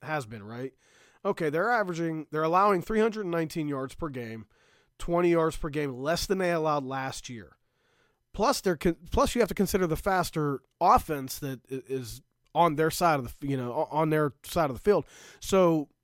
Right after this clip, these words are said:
they're on the field more than they have been, yet they're still allowing only three hundred nineteen yards per game,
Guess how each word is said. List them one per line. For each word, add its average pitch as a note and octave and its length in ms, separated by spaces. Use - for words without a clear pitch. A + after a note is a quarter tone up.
they're G3 220
on A#3 100
the D3 60
field B3+ 380
more D3 260
than C3+ 100
they C3 80
have C#3 280
been, C#3+ 180
yet F3+ 160
they're E3 80
still C#4 400
allowing D#3+ 560
only F#3 340
three D#3 240
hundred D#3 260
nineteen D3+ 360
yards C#3 240
per C3+ 140
game, D#3 360